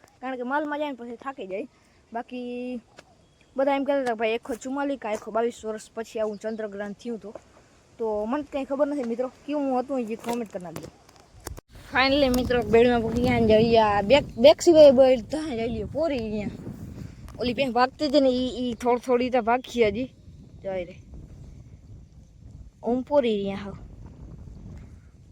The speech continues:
ચરણ મસ્તીના. વાંધો નહીં, હાલો બેન ચાલ લઈ અને પછી ચેક કરીએ. Finally મિત્રો જો બેન બાયડકમાં આવી ગયો છે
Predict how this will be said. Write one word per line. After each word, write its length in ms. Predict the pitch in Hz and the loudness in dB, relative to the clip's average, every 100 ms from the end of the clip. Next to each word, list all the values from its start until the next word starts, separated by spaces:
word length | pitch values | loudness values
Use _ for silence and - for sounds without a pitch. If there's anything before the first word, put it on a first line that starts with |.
| - - - - - - - - - - | -20 -20 -20 -20 -20 -20 -20 -20 -20 -4
ચરણ 220 | 240 262 214 | 4 4 4
મસ્તીના. 460 | 208 - 208 180 - - - - - - - - - 208 | -4 -10 -12 -14 -18 -20 -20 -18 -18 -20 -20 -20 -18 -16
વાંધો 220 | 220 233 | -12 -10
નહીં, 120 | 233 | -8
હાલો 160 | 240 233 | -8 -8
બેન 180 | 214 | -10
ચાલ 260 | 220 220 220 | -8 -8 -6
લઈ 140 | 226 | -8
અને 380 | 220 196 190 185 190 | -10 -12 -12 -12 -12
પછી 340 | - - 226 - - - - - - - - - - - | -14 -12 -14 -16 -18 -18 -18 -18 -20 -20 -20 -20 -20 -14
ચેક 100 | 226 - | -14 -10
કરીએ. 380 | 240 226 151 147 - - - - - - - | -10 -8 -12 -16 -18 -18 -18 -20 -20 -12 -6
Finally 280 | 277 294 | -2 0
મિત્રો 280 | 285 285 285 | 0 4 4
જો 160 | 269 254 | 6 4
બેન 400 | 247 269 262 254 | 2 0 0 4
બાયડકમાં 520 | 254 262 269 269 254 | 4 6 2 -2 0
આવી 120 | 269 | 0
ગયો 220 | 240 285 | 0 0
છે 100 | 277 | 0